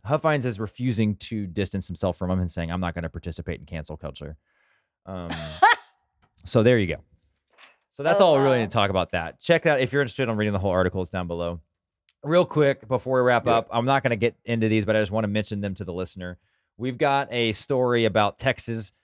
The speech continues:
Speaker 1: having supply chain issues in regards to voter registration because of a paper shortage. And because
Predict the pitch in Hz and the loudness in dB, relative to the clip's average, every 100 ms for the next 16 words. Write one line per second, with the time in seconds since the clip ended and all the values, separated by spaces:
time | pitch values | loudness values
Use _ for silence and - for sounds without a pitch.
0 | _ - 113 107 95 95 98 107 110 123 | _ -6 -4 -4 -6 -6 0 0 2 0
1 | 113 110 123 117 - 98 95 95 - 87 | 0 -2 -4 -6 -6 -4 -2 -2 -2 -2
2 | 85 87 87 82 80 98 101 135 131 90 | 0 0 -2 -4 -6 -6 -4 -8 -10 -8
3 | 85 78 76 87 110 - 135 139 - - | -8 -6 -4 -4 -4 -4 -2 -2 -4 -8
4 | 85 82 78 - - - 101 98 | -6 -6 -10 -14 -12 -2 -2 -2